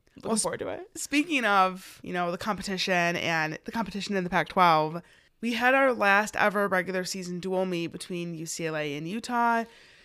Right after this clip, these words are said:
Speaker 2: Tears.
Speaker 1: It's very sad. This has been one of my favorite meets to watch every single year,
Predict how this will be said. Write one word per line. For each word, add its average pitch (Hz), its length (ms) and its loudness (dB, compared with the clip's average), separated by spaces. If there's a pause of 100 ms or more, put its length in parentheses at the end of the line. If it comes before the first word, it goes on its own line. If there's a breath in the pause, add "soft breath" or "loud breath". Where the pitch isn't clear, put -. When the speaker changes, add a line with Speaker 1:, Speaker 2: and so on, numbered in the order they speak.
(480 soft breath)
Speaker 2:
Tears. 208 600 4 (240 loud breath)
Speaker 1:
It's - 140 -2
very 254 420 4
sad. 135 500 -4
This 226 140 -4
has 294 100 -6
been 311 200 4
one 202 120 4
of 208 60 -2
my 196 120 0
favorite 175 420 -4
meets 170 320 -10
to 190 80 -12
watch 160 540 -6
every 175 200 -6
single 190 280 -8
year, 180 460 -2